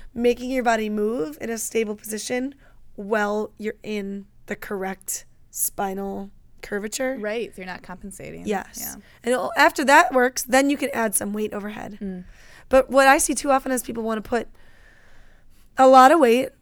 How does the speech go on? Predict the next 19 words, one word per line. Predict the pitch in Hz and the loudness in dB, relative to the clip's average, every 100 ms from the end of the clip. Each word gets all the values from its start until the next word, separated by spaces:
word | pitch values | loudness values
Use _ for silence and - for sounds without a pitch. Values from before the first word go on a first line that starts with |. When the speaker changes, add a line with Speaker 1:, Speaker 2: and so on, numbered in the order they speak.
| _ _ _ _ - | _ _ _ _ -6
Speaker 1:
over | 214 | -4
their | 214 | -2
head, | 226 208 202 208 - _ _ _ _ _ - - | -2 -2 -4 -10 -18 _ _ _ _ _ -14 -4
and | 240 | 0
they | 233 | 2
never | 226 262 302 240 | 4 4 4 4
wanna | 220 202 | 2 -6
stretch, | - 202 - - | -6 -6 -8 -12
stretch | - 214 202 | -8 -6 -6
their | - 190 | -6 -10
thoracic | - 196 196 - | -8 -8 -8 -10
spine. | - 190 196 226 226 - - _ - - | -8 -8 -8 -10 -16 -20 -20 _ -20 -10
They | - 226 | -2 -2
see | - 247 | 2 4
it | 226 | 4
as | 214 | 2
someone | 233 220 | -2 -4
else's | 208 208 208 | -4 -6 -8
problem. | - 202 196 190 214 | -6 -6 -6 -8 -12